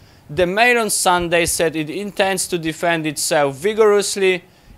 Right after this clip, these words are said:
if the case ends up in court and denies changing the meaning of the document. A Mail on Sunday spokesman said, "The Mail on Sunday stands by the story it published and will be defending this case vigorously.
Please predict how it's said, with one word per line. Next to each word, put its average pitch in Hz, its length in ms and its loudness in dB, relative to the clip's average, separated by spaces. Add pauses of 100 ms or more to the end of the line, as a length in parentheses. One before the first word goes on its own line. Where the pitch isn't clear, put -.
if 226 200 -4
the 226 100 2
case 196 480 2
ends 214 340 0
up 180 300 4
in 156 140 -4
court 170 480 2 (400)
and 214 180 -4
denies 208 400 2
changing 185 540 2
the 165 100 0
meaning 151 420 0
of 127 200 -2
the 135 140 -2
document. 147 800 2 (520)
A 160 60 6
Mail 233 300 4
on 214 100 0
Sunday 185 500 2
spokesman 156 800 0
said, 151 540 2 (420)
"The 160 160 -2
Mail 226 300 2
on 214 100 -2
Sunday 170 600 2
stands 208 420 -2
by 175 160 2
the 151 140 -4
story 151 460 2
it 131 120 -12
published 147 640 2 (400)
and 160 160 -4
will 202 160 -2
be 196 140 -6
defending 196 680 -2
this 170 200 -4
case 143 420 2
vigorously. 147 1000 0